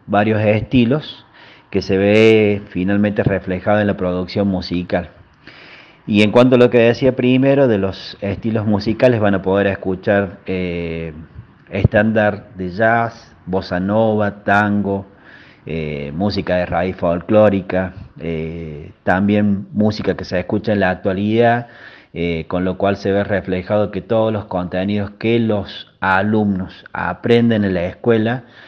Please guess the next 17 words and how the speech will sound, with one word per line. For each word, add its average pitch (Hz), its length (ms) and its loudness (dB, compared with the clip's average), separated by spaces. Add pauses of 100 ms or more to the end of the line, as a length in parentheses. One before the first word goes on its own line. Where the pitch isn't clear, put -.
(300)
eh, 87 480 -4
los 90 180 -6
pueden 98 380 2
aplicar 95 880 -2
a, 90 800 -6
al 98 200 -4
estilo 110 640 -2
y 101 80 0
al 90 80 -4
género 98 380 -2
musical 90 640 -4
que 90 200 -6
ellos 92 180 -6
quieren 95 440 -4
y 85 80 -6
deseen 87 720 -6 (120)
manejar. 87 800 -4